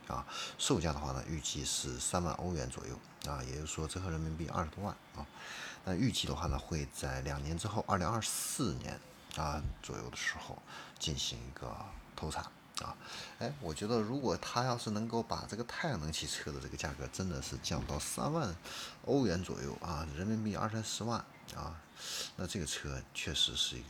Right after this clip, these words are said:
蛮有亮点的一款车型啊，有可能还会对电动汽车产生这样的一个冲击。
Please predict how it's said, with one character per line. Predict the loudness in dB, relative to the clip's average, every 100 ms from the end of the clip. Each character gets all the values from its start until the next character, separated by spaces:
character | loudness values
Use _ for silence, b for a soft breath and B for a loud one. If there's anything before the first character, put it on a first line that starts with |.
| -10 -12 -14 -14
蛮 | -8 -2 0
有 | -2 -4 -4
亮 | -6 -6
点 | -8 -10
的 | -10
一 | -10
款 | -10 -10 -6
车 | -6 -4
型 | -2 -2 -4 -10
啊， | -8 -8 -8 B B B B B B
有 | -2 0
可 | 2
能 | 0 0
还 | 0 0
会 | 0 -2
对 | -2 -2 -2 -4 -2
电 | 0 0
动 | 0
汽 | -2
车 | -4 -4 -6
产 | -4 -4
生 | -4 -6
这 | -6
样 | -6
的 | -8
一 | -8
个 | -6
冲 | -4 -4
击。 | -4 -6